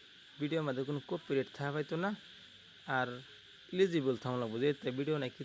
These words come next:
তুমি নিজে বানাও, নিজে বানানোর ভিডিও থাকুন লাগবো। তারপরে get plus to earn money, এই যেটা নাকি পয়সাটা আর কি, এই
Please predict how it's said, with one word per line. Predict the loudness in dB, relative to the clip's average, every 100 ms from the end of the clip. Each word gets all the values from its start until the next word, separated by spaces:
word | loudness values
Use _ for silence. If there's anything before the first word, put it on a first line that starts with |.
| -6
তুমি | -6 -6 -10 -20 -16 -2 2
নিজে | 4 2 2
বানাও, | 2 0 -4 -12 -20 -12 -4 -2
নিজে | 0 0 2
বানানোর | 0 0 -2 -2
ভিডিও | 0 -2 -2
থাকুন | -4 -2 -4
লাগবো। | -4 -10 -14 -20 -20 -20 -20 -10
তারপরে | 0 0 0 -2 0 2 0 -8 -20 -20 -20 -12 -10 0
get | 2 2 -2 -18 -20 -20 -20 -20 -14 -2
plus | 2 2 0 -8 -10 -2
to | 0 0 0
earn | -2 0 0
money, | 0 -2 -6 -10
এই | -4
যেটা | -2 -2
নাকি | -6 -6 0
পয়সাটা | 2 4 4
আর | 2 0
কি, | -4 -4 -16 -20 -20
এই | -8